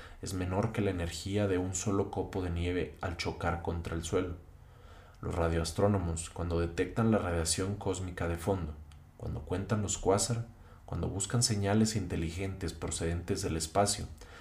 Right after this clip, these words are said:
trabajan con cantidades de energía que apenas puede decirse que están ahí. Alguna materia, especialmente la materia de las estrellas, brilla con luz visible y es fácil de ver.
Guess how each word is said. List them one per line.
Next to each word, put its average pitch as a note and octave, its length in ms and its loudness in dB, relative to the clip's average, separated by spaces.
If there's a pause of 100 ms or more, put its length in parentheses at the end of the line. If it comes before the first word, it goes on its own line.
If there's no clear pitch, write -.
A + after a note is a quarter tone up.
(220)
trabajan E2+ 420 2
con A2 160 2
cantidades F#2 580 0
de G#2 80 0
energía G2+ 540 0
que E2+ 100 -4
apenas G#2 400 2
puede G2+ 380 2
decirse F2+ 580 0
que - 80 -8
están E2 300 -2
ahí. D#2+ 200 -2 (1080)
Alguna F2 320 -2
materia, E2+ 480 2 (360)
especialmente A2+ 760 2
la A2 80 4
materia F#2+ 420 0
de F#2 80 0
las E2 220 -2
estrellas, A2 640 0 (260)
brilla A2 460 4
con F#2+ 180 -2
luz F#2+ 220 -4
visible G#2+ 560 2 (120)
y G2+ 180 0
es G#2 140 2
fácil F#2 380 0
de F#2 80 4
ver. - 220 2